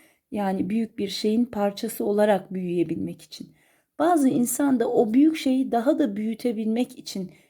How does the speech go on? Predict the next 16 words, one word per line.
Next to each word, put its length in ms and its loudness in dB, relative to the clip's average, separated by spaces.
kendini 440 0
oraya 320 2
feda 440 -4
eder. 340 -4
Yani 200 -2
feda 440 2
etmek 380 -8
de 120 -6
demeyelim 460 -4
ona 240 -4
da. 200 -4
Yani 180 0
kendini 480 6
adar 520 4
ama 280 4
bunu 420 2